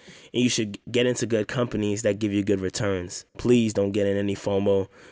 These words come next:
Please don't get in any nonsense. You gotta make sure that you get into good plays.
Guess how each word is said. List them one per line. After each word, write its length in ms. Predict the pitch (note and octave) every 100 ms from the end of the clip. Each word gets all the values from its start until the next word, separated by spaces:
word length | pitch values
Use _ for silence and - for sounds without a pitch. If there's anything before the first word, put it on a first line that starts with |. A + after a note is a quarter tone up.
| -
Please 280 | - A2 G#2+
don't 160 | G#2+ G2+
get 140 | G#2
in 100 | G2
any 180 | G2+ G#2
nonsense. 800 | G2 G#2 G#2 - G2+ G2 - - - -
You 160 | - -
gotta 200 | A2+ A2
make 180 | G#2 -
sure 180 | A2
that 180 | G2+ G2+
you 60 | G2+
get 160 | G#2
into 220 | G2+ F#2+ F#2
good 260 | G2+ F#2
plays. 540 | - G#2 G2 F#2+ -